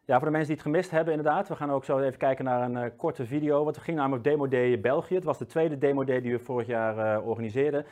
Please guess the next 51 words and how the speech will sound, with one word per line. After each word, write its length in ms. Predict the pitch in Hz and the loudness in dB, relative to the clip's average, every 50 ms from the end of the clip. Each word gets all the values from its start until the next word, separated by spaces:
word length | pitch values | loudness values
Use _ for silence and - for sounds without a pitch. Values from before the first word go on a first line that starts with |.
| - - - _ | -20 -20 -18 _
Waarbij 260 | - 117 117 117 117 | -6 0 2 2 2
we 60 | 113 | 2
alle 260 | 117 123 139 135 127 120 | 0 0 0 2 2 2
learnings 420 | 123 131 135 131 127 120 120 120 | 4 2 2 2 0 -2 -4 -6
van 160 | - 117 113 | -6 -6 -6
de 60 | 107 | -4
eerste 320 | 107 123 139 147 143 - 135 | -2 -2 -2 -2 -2 -4 -6
Demo 280 | 120 127 123 123 120 | -2 -2 -2 0 0
Day 320 | 117 120 113 113 117 117 117 - - - - - _ | 0 0 0 0 0 -4 -8 -12 -20 -20 -20 -16 _
hebben 480 | - 113 110 117 113 110 110 110 107 | -2 -2 0 2 2 2 2 0 -2
terug, 280 | 110 - 143 123 - - | -4 -4 -4 -4 -4 -2
eh, 120 | 113 107 | -2 -2
teruggepakt. 680 | 107 107 - - 147 139 - - - 110 131 151 - - | -2 -2 -2 -4 -4 -4 -4 -4 -2 0 0 -2 -2 -8
En 200 | 104 117 113 113 | -8 -6 -6 -4
in, 220 | 110 110 110 110 | -4 -4 -4 -4
eh, 160 | 107 107 104 104 104 - - - _ - | -2 -2 -2 -2 -4 -6 -16 -18 _ -4
ja, 100 | 120 113 | -4 -2
in 160 | 110 127 127 | -2 -2 -2
deze 340 | 139 143 160 156 - 147 135 | 0 0 0 0 -2 -2 -2
korte, 480 | - - 156 139 - 139 127 123 120 | 0 0 -2 0 0 0 0 2 0
eh, 200 | 110 92 113 113 107 | 0 -2 -4 -4 -4
video, 600 | 101 - 143 160 156 147 143 139 135 135 135 131 - - - - _ _ | -4 -4 -4 -2 2 2 4 4 4 2 0 -2 -6 -20 -20 -20 _ _
ehm, 500 | - 113 113 117 110 110 110 107 110 - | -6 -2 0 0 2 2 0 -2 -4 -6
eh, 180 | - 107 107 107 | -6 -4 -4 -4
gaan 240 | 107 - 127 120 120 | -4 -4 -4 -4 -2
wij 220 | 117 113 113 113 107 | 0 0 0 0 0
dat, 260 | 110 107 107 107 - | 0 -2 -4 -2 -4
eh, 260 | 110 104 104 104 104 101 101 | -2 -2 0 0 -2 -2 -2
dat, 280 | 110 104 101 - - | -4 -4 -4 -4 -6
eh, 80 | 107 101 98 | -6 -6 -4
dat 160 | 95 98 92 - | -4 -6 -6 -6
zien. 280 | - 160 185 196 190 | -6 -8 -6 -6 -6
En 60 | 143 | -6
die 100 | 123 117 | -8 -8
video 320 | 113 127 117 117 117 113 110 | -6 -6 -2 0 0 0 0
die 100 | 107 101 | -2 -4
zal, 340 | - 113 104 104 104 104 101 | -4 -4 -2 -2 -2 -2 -2
ehm, 240 | 95 95 95 95 95 98 95 - | -2 -2 -4 -4 -8 -12 -14 -16
ehm, 720 | 92 95 95 95 95 92 92 90 90 90 92 92 90 87 | -14 -12 -10 -8 -8 -6 -6 -8 -8 -8 -10 -12 -12 -14
eh, 260 | - 98 92 92 92 90 90 | -14 -14 -14 -12 -12 -12 -12
dus, 180 | 101 104 104 - | -12 -14 -12 -8
dus, 280 | - 101 92 - - | -8 -8 -8 -10 -14
eh, 120 | - 95 98 95 92 92 92 92 90 | -18 -14 -12 -12 -10 -10 -10 -10 -12
Demo 300 | 87 90 120 120 117 117 | -8 -4 -2 -2 0 0
Day, 300 | 107 110 107 107 107 85 90 | -2 -2 -2 -2 -4 -6 -8
die 240 | 101 98 101 95 - | -10 -8 -8 -10 -12
gaan 340 | - - - 101 98 98 92 | -14 -16 -14 -12 -10 -10 -8
we 140 | 95 92 | -8 -8
dus, 260 | 87 92 92 90 - - | -8 -8 -10 -12 -12 -12
eh, 220 | 90 87 87 85 | -10 -10 -10 -10
eh, 60 | 85 | -10